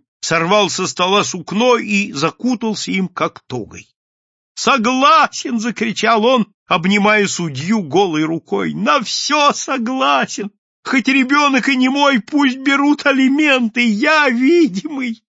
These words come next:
Я видимый!» Но истицы уже не было.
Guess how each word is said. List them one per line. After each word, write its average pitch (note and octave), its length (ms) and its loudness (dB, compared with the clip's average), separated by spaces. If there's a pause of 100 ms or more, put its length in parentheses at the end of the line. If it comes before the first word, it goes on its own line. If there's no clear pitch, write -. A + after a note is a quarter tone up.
(140)
Я D4+ 400 0
видимый!» D#4+ 1200 0 (1120)
Но G3+ 180 0
истицы G3 960 -6
уже B2+ 320 -6
не - 240 -10
было. - 340 -20